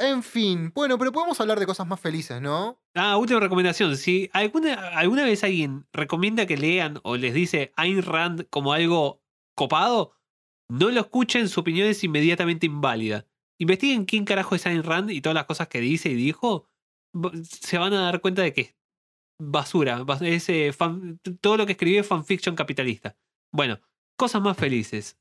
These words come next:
Speaker 2: Eh, nada, v-, eh, arrancamos hablando del disco, así como para,
Speaker 1: Sí,
Speaker 2: como
Speaker 1: sí, obvio.
Speaker 2: punto,
Speaker 1: Hoy, esta,
Speaker 2: puntapié.
Speaker 1: esta se-, esta semana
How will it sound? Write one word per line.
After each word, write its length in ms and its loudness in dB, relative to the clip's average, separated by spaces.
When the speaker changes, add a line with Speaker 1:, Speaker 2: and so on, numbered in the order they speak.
Speaker 2:
Eh, 500 0
nada, 500 -2
v-, 320 0
eh, 140 2
arrancamos 440 2
hablando 220 2
del 100 4
disco, 320 0
así 220 -2
como 160 0
para, 400 -4
Speaker 1:
Sí, 100 -6
Speaker 2:
como 160 -2
Speaker 1:
sí, 140 -6
obvio. 300 2
Speaker 2:
punto, 160 6
Speaker 1:
Hoy, 180 -2
esta, 140 0
Speaker 2:
puntapié. 180 0
Speaker 1:
esta 220 -6
se-, 240 -14
esta 200 -14
semana 500 -2